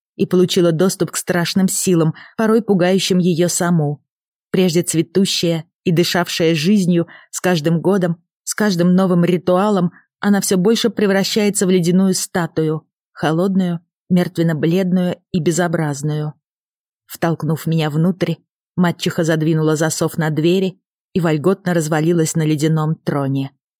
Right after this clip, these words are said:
Лаборатория, в которой собрано все зло мира, нагоняла жуть. В углу вечно дымится котел,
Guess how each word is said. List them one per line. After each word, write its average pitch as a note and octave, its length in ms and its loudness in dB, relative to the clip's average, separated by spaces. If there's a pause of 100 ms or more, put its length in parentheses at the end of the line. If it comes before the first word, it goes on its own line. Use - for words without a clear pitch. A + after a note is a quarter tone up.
(440)
Лаборатория, F3+ 680 0
в - 80 -8
которой D#3+ 340 0
собрано E3 460 0
все E3 220 0
зло D#3 220 0
мира, E3 440 0 (200)
нагоняла E3 560 0
жуть. C#3+ 380 -6 (520)
В F#3 140 0
углу G3 240 2
вечно E3+ 380 0
дымится E3 460 0
котел, D#3+ 560 -4